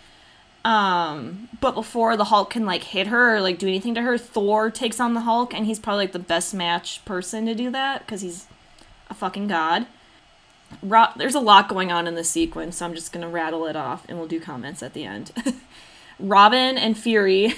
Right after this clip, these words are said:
<laughs> um, fuck up Barton's possessed crew. Um, they're trying to distract the Hulk and Thor because they're fucking up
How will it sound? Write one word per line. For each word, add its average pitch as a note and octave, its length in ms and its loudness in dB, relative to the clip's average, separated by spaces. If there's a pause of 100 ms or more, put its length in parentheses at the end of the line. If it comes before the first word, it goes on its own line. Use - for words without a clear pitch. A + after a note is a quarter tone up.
(380)
<laughs> - 420 -20
um, G3+ 340 4
fuck A#3 320 0
up A#3+ 240 -2
Barton's G#3+ 480 2
possessed G3 420 -2
crew. A3 520 0 (1040)
Um, G3 500 2 (720)
they're A#3+ 200 6
trying C#4+ 320 4
to C4+ 60 0
distract A3+ 500 4
the B3 80 0
Hulk G3+ 600 4
and G#3+ 220 0
Thor F3+ 420 0
because G3+ 320 -2
they're G3 120 0
fucking A3 400 0
up G#3+ 120 0